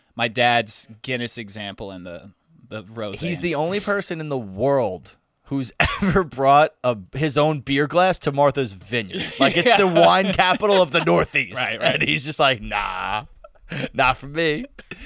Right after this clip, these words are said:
Speaker 1: "You guys got Guinness on this island?" "No, man."
Speaker 2: Oh, my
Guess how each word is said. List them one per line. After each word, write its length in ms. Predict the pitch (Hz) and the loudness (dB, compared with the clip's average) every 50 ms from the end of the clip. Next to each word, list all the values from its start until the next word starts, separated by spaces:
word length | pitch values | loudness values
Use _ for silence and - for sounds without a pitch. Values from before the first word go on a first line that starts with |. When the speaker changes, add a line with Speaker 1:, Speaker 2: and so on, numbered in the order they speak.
| - 359 311 - | -12 -12 -12 -12
Speaker 1:
"You 100 | - 120 | -8 -2
guys 200 | 127 147 156 135 | 0 0 0 0
got 220 | 117 160 151 147 - | 0 0 -2 0 0
Guinness 280 | 160 160 165 147 - | -2 -2 -2 0 0
on 140 | 165 156 160 | 0 0 0
this 140 | 160 151 151 | 0 0 2
island?" 400 | 151 160 165 160 156 143 120 101 - _ _ _ _ - - - - - _ - - _ _ - - - - - | 2 2 4 2 2 0 -2 -6 -12 _ _ _ _ -20 -20 -20 -20 -20 _ -20 -20 _ _ -20 -20 -20 -18 -12
"No, 180 | - 110 98 90 | -10 -10 -10 -8
man." 320 | 90 92 104 127 175 185 - _ _ - - - 233 247 254 233 220 220 208 190 - - | -8 -10 -8 -10 -10 -12 -18 _ _ -20 -18 -14 -12 -12 -12 -12 -12 -14 -14 -14 -10 -4
Speaker 2:
Oh, 240 | - 151 151 147 139 | -2 0 0 0 -2
my 240 | 120 120 - 226 | -4 -6 -6 -6